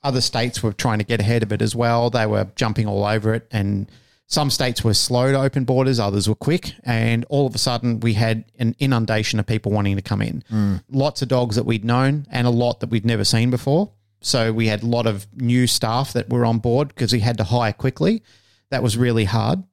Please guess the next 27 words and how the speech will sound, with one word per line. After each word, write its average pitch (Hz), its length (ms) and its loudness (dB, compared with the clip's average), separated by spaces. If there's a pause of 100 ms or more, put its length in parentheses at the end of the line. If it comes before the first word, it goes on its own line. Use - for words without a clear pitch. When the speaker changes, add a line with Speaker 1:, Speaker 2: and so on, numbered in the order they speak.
(520)
Speaker 1:
But 143 160 -4
one 156 120 2
of 175 80 2
the 151 200 2
areas 131 360 2
where 123 160 2
we 117 360 0
seemed 135 460 2
to 120 460 2
resolve 120 680 0
things 120 500 -2
quickly 131 500 -2
was 113 380 0
by 110 300 -4
being 104 400 0
quick - 320 -4
ourselves, - 720 -2
Speaker 2:
Mm. 98 140 0
Speaker 1:
you 117 40 4
know, 110 180 2
like, 110 280 -2
not 127 260 0
leaving 117 440 2
things, 110 440 0
tasking 123 600 -2
things 107 340 0
faster. 110 640 -2